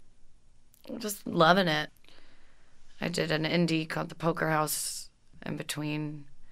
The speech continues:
the hiatus for my sitcom, and I did Burning Plain, and, and I did Winter's Bone also, all on the hiatus for the sitcom.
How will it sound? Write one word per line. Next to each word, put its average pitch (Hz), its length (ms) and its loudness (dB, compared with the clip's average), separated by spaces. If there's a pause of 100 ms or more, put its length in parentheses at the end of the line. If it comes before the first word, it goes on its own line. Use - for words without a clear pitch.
(720)
the 147 100 0
hiatus 147 500 6
for - 120 -2
my 147 120 2
sitcom, 147 640 0
and 143 260 -4
I - 100 -6
did - 180 -6
Burning 151 300 0
Plain, 147 360 -2
and, 139 180 -6 (380)
and - 80 -2
I 147 80 4
did 143 120 -2
Winter's 156 360 0
Bone 151 300 -2
also, 143 360 2
all - 260 4
on 151 120 4
the 151 60 0
hiatus 151 460 0
for - 100 -8
the 147 80 -2
sitcom. - 580 0